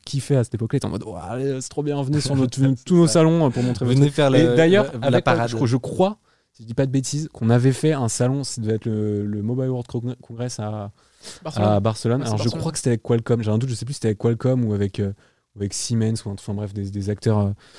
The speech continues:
Speaker 1: la téléphonie, euh, mais je crois que c'était Qual-, Qualcomm. Et notamment pour justement montrer un use case, quoi. Parce que tout le monde était en
Speaker 2: Ouais.
Speaker 1: mode, « cinq G, c'est trop bien. » Tout le monde
Speaker 2: Ouais,
Speaker 1: arrive à
Speaker 2: c'est
Speaker 1: cinq G, mais tout le
Speaker 2: Et
Speaker 1: monde était en
Speaker 2: moi,
Speaker 1: mode,
Speaker 2: je «
Speaker 1: OK,
Speaker 2: trouve
Speaker 1: mais
Speaker 2: que
Speaker 1: pourquoi faire ? »
Speaker 2: comme ça a été aussi dit, euh,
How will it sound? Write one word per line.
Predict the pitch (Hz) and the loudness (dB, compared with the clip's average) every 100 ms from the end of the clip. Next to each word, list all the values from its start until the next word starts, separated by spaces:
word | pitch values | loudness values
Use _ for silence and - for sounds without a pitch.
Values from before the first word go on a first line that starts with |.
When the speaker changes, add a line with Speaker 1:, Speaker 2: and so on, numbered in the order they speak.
| - 107 | -6 -2
Speaker 1:
la | |
téléphonie, | 101 110 117 113 123 117 | 2 2 2 2 2 2
euh, | 101 98 101 101 - - - - | 0 -2 -8 -10 -12 -14 -14 -12
mais | 107 110 110 | -8 -6 -4
je | 104 | -6
crois | - - | -12 -16
que | - | -14
c'était | 107 | -12
Qual-, | 107 - - | -12 -12 -12
Qualcomm. | 104 104 104 _ _ _ | -8 -10 -12 _ _ _
Et | 104 | -2
notamment | 110 113 120 135 | 0 2 2 2
pour | 127 107 104 | 0 0 0
justement | 101 120 127 | 0 2 2
montrer | 113 117 - | 2 0 2
un | |
use | 120 113 | 0 2
case, | 131 - | -2 -2
quoi. | 98 | -10
Parce | _ _ | _ _
que | |
tout | - | -6
le | |
monde | 120 | -4
était | 117 | 0
en | |
Speaker 2:
Ouais. | 113 | -2
Speaker 1:
mode, « | - | 0
cinq | 143 | -2
G, | 160 | -2
c'est | - | -4
trop | 151 | -2
bien. » | 160 135 | -2 -2
Tout | 139 | -2
le | |
monde | 147 | 0
Speaker 2:
Ouais, | |
Speaker 1:
arrive | 139 131 | 0 0
à | |
Speaker 2:
c'est | 123 | -2
Speaker 1:
cinq | 135 | 0
G, | 156 | 0
mais | 120 | 2
tout | 139 | 4
le | |
Speaker 2:
Et | |
Speaker 1:
monde | 160 | 4
était | 139 | 6
en | 143 | 4
Speaker 2:
moi, | |
Speaker 1:
mode, | 175 | 4
Speaker 2:
je « | 143 | 4
Speaker 1:
OK, | |
Speaker 2:
trouve | 202 | 4
Speaker 1:
mais | 175 | 4
Speaker 2:
que | |
Speaker 1:
pourquoi | 139 143 | 2 0
faire ? » | 135 113 | -2 -4
Speaker 2:
comme | 170 165 | -4 -2
ça | |
a | 147 | -4
été | 135 139 131 | -4 -4 -2
aussi | 120 - 120 | -4 -4 -6
dit, | 117 120 | -4 -4
euh, | 117 107 104 104 101 | -2 -2 -4 -4 -6